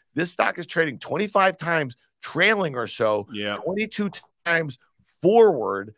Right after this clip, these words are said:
Speaker 1: And I gotta tell you, for the expected earnings growth, uh, maybe ten percent or so, and then sales growth is gonna be, you know, in the mid single digits. Seems kinda fat, Guy. This thing seems priced to perfection.
Speaker 2: Perfection.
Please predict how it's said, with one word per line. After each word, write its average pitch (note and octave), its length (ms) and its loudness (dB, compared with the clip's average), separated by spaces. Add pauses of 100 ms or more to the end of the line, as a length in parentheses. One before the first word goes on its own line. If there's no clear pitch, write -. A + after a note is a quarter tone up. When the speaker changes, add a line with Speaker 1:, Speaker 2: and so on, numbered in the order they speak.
(220)
Speaker 1:
And B2+ 100 0
I C#3+ 120 0
gotta G3+ 180 2
tell G3 240 -2
you, C#3+ 140 -2
for C#3 100 -10
the C#3 100 -6
expected D#3+ 480 -4
earnings D#3+ 400 -4
growth, C#3 340 -2 (220)
uh, - 160 -6
maybe C#3+ 280 -2
ten C#3+ 200 -2
percent C3 440 -4
or B2+ 100 -6
so, B2 360 2
and A2+ 140 -6
then A#2 200 -8
sales C#3 340 -4
growth C3 320 -2
is A2+ 220 -10
gonna A#2+ 200 -4
be, A#2 280 -6 (240)
you A#2 80 -4
know, A#2+ 120 0
in B2 160 -8
the A#2 80 -6
mid B2 280 -6
single C3+ 340 -4
digits. D3+ 400 -2 (240)
Seems - 300 -8
kinda A4 220 -6
fat, - 440 -2
Guy. A#2+ 240 2
This C#3+ 200 -6
thing G3 180 -6
seems D#3+ 340 -8
priced D3 600 0
to D#3 220 -4
perfection. B2+ 520 -2
Speaker 2:
Perfection. A#2+ 600 -2